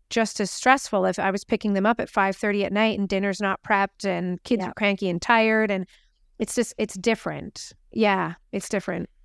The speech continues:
Speaker 2: I like that you said that because, yeah, you, your priority was to raise your family that way. So then you
Speaker 1: Mm.
Speaker 2: found a way to work to
Speaker 1: Yeah.
Speaker 2: make, to make that successful.
Speaker 1: Yeah, and, and you have to, and you have, and you have to make it work. Like, a lot of people,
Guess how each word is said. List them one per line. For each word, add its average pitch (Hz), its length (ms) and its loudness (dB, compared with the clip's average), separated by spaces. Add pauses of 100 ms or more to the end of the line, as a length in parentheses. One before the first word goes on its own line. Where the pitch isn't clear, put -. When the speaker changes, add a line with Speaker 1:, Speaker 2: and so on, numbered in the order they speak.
(360)
Speaker 2:
I 208 180 6
like 202 320 0
that 190 140 -2
you 208 80 -4
said 185 160 -2
that 185 160 0
because, - 480 -4
yeah, 196 160 4
you, 180 200 0 (360)
your 220 140 2
priority 208 500 2
was 208 160 -2
to 202 120 -4
raise 180 240 0
your 185 120 -2
family 185 380 -2
that 220 180 4
way. 269 280 0
So 233 140 0
then 247 180 4
you 277 120 4
Speaker 1:
Mm. 190 200 0
Speaker 2:
found 180 540 -2 (460)
a 185 120 2
way 180 180 2
to 175 180 -4 (320)
work 185 300 0
to 196 140 -12 (160)
Speaker 1:
Yeah. 220 260 6
Speaker 2:
make, 185 280 2 (320)
to 185 160 -6
make 170 140 -2
that 185 160 -6
successful. - 340 -18
Speaker 1:
Yeah, 277 160 2
and, 392 160 4
and 403 200 4
you 392 100 4
have 403 180 6
to, 415 360 -2 (400)
and 311 80 6
you 320 60 4
have, 392 160 6
and 359 160 4
you 359 60 2
have 403 140 6
to 494 160 0
make 214 220 0
it - 140 -2
work. 160 300 -6
Like, 262 160 4
a 311 40 6
lot 294 240 4
of 403 80 -4
people, 392 500 0